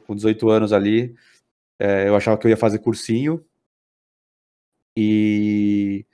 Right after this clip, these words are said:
as coisas mudaram financeiramente, eu tive que ir morar no quarto dos fundos ali da casa da minha avó, na, na mesma cama com os meus pais. Foi uma situação bem,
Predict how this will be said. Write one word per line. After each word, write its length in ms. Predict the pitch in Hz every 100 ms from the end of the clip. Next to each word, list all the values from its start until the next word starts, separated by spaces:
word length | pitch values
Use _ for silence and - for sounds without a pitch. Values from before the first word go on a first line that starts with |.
| _ _ _ _
as 100 | 107
coisas 220 | 113 110
mudaram 380 | 117 113 110 117
financeiramente, 760 | 123 123 123 120 113 113 117 139
eu 120 | 131
tive 240 | 127 120
que 380 | 117 120 113 104 - _ _ _ _ _ _
ir 120 | -
morar 320 | 107 107 104 107
no 100 | 110
quarto 260 | 113 104
dos 180 | 110 104
fundos 360 | - 110 104 101
ali 140 | 101
da 120 | 101
casa 200 | 95 101
da 100 | 101
minha 140 | 98 98
avó, 800 | 92 98 110 123 110 98 101 110 _ _ _ _ _ 107 104
na, 260 | 107 107 120
na 100 | 110
mesma 260 | 107 110 110
cama 220 | - 113
com 80 | 107
os 60 | 107
meus 200 | 104 -
pais. 560 | 101 107 110 110 101
Foi 140 | - 104
uma 80 |
situação 320 | 104 - - 110
bem, 260 | 110 110